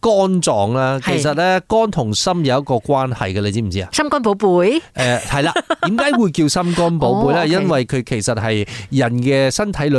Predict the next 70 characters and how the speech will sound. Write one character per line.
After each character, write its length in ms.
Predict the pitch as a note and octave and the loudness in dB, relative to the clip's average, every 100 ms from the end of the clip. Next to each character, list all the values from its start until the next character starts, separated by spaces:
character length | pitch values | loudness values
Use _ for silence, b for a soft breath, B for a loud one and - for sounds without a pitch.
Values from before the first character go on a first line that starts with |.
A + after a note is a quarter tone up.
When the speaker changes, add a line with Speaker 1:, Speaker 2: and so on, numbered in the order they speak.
| A#2+ | 2
Speaker 1:
邊 160 | A#2+ | 2
兩 240 | A2 A2+ A#2 | 2 2 0
個， 100 | A#2+ | 2
誒， 480 | A2 G#2+ - A2+ G#2+ | 2 2 2 0 0
功 200 | A3+ B3 | 0 0
能 140 | D3+ F#2+ B B B | 0 -2 B B B
好 380 | - - A#2+ E3 | -10 0 0 2
重 240 | E3+ A2+ | 0 0
要 180 | A2 A#2+ | 2 2
啦， 280 | C3 B2+ B2+ | 2 0 0
Speaker 2:
嗯。 120 | G3+ | 0
Speaker 1:
同 100 | G#3+ | 2
埋， 380 | B2 A#2 A2+ A#2 | 2 2 2 2
誒， 400 | A#2+ B2+ B2+ B2 | 0 0 2 2
亦 180 | B2 B2+ - | 2 -2 -2
都 200 | G#3+ G#3+ | 0 2
係， 380 | G3 C#3 A#2 A2 | 2 0 0 0
誒， 160 | B2 A2 | 0 -2
分 200 | - F#3 | -2 -2
離 180 | A#2+ F#2 | -2 -4
唔 160 | F#2+ F#2 - | -6 -8 0
開 220 | D#3+ D#3+ | 2 2
嘅 220 | C#3 A#2+ | 2 0
一 20 | |
個 160 | C3 A#2+ | 0 -2
器 180 | A2 G#2 | -2 -2
官 180 | C#3+ A2+ | 0 0
嚟 100 | F#2+ | 0
嘅。 140 | G#2 | -2
聽 200 | - A3 | -2 0
我 140 | F#3 - | 0 0
講 160 | B2+ | 0
到 60 | D#3 | 0
咁 80 | B2 | 0
嘅 200 | C#3 C#3 | 0 0
樣， 60 | A#2 | 0
好 60 | D3 | 0
似 100 | C#3 | -2
似 180 | - G#2+ | -2 -4
層 200 | G#2 F#2 | -4 -4
層， 160 | G2+ F#2+ | -4 -2
係 80 | |
咪？ 240 | F#2 G#2 C#3 - | 0 -2 -2 -6
Speaker 2:
<laughs> 160 | - - | -8 -4
Speaker 1:
其 60 | |
實 140 | A2 A#2+ | -2 -2
仲 180 | A#2 A2+ | 0 0
有 140 | A#2 | 2
另 180 | A2+ G2+ | 0 0
外 100 | A#2+ | 0
一 20 | |
個 100 | D3 | 0
層 200 | A#2+ G#2 | -2 -2
面 160 | F#2 F#2+ | -2 0
嘅。 240 | A2+ G2 F2+ | 0 -2 -2
Speaker 2:
咩 140 | G#3+ F3+ | 0 0
啊？ 120 | D3 | -2
Speaker 1:
你 80 | D#3 | -2
知 100 | G#3 | 0
唔 60 | E3 | 0
知 60 | |
喺 60 | F#3+ | 0
馬 160 | E3 D3 | 0 0
來 100 | E3+ | 0
文 240 | C#3 C3 | -2 -2
當 240 | D3+ D#3 D3+ | -2 0 0
中， 240 | D#3 D#3 | 0 0
係 60 | B2+ | 0
咪？ 320 | G#2 A2 C3+ b | 0 0 -2 b
心 500 | - - F#3+ F#3 | -4 -2 0 -2